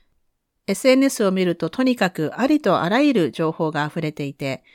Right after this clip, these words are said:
緊張が続き、メンタルだけでなくてこう体もしんどいという声もたくさん聞きました。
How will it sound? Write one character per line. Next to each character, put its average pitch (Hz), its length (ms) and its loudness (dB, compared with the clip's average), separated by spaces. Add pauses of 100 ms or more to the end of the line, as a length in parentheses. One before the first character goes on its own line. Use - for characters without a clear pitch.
(300)
緊 233 240 0
張 208 240 0
が 190 100 0
続 175 300 -6
き、 151 340 -4
メ 180 240 -2
ン 302 60 -2
タ 180 240 -4
ル 156 100 -2
だ 135 140 -6
け - 100 -8
で 185 140 -2
な 151 100 -6
く - 120 -16
て 147 100 -10
こ 139 220 -8
う - 40 -16
体 254 400 0
も 285 160 0
し 247 220 -4
ん 220 100 2
ど 214 100 2
い 151 140 0
と - 160 -14
い 143 260 -4
う - 60 -8 (320)
声 156 280 -4
も 139 300 -8
た 156 120 -12
く - 80 -18
さ 190 200 -2
ん 185 100 -4
聞 - 140 -20
き 160 120 -8
ま 165 100 -4
し 160 100 -12
た。 - 220 -8